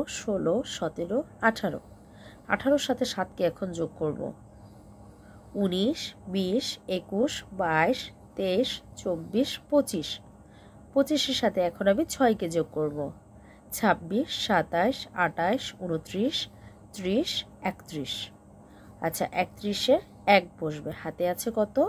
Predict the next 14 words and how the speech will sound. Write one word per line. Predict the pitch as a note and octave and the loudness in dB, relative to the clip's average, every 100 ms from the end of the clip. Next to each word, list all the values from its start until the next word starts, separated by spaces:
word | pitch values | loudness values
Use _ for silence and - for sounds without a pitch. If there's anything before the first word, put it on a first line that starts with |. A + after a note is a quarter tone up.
| - - - - | 0 -16 -18 -2
তিন | F4 E4 G3 | 2 4 4
আছে, | D3 - D#3+ - - - - - | 2 -4 -8 -12 -20 -20 -20 -6
হাতে | D#3+ G3 G3 | -4 -4 -2
কি | G#3 G3+ | 2 2
আছে? | - E4+ - | 2 -2 0
তিন। | C#4+ E3+ - - - - | 0 0 -4 -20 -18 -6
সেই | - G3 | -4 -2
তিনটি | G3+ E3 G3 G3 | -4 -4 2 2
আমি | E4+ - | 2 6
পরবর্তী | F4 F4 D4 C#4+ A#3+ | 6 8 4 0 2
সংখ্যার | G#3+ G3 G3 - | 0 0 -6 -4
সাথে | E3 A3+ F#3 | -4 -4 -2
যোগ | E3+ | -2
করব। | D#3+ D#3 | 0 -2